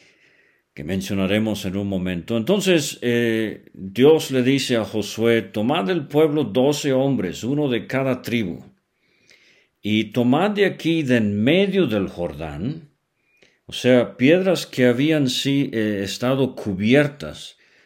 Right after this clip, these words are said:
por mucho tiempo por agua, ahora van a ser tomadas, eh, del lugar donde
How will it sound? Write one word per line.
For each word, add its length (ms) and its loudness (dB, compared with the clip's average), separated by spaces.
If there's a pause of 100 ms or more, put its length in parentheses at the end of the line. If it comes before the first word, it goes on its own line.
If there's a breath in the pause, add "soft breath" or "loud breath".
(160 soft breath)
por 200 -8
mucho 380 -4
tiempo 600 -4
por 160 -10
agua, 480 -4 (460 soft breath)
ahora 260 2
van 180 0
a 80 0
ser 280 0
tomadas, 840 -2 (380 soft breath)
eh, 640 0
del 300 0
lugar 460 4
donde 440 4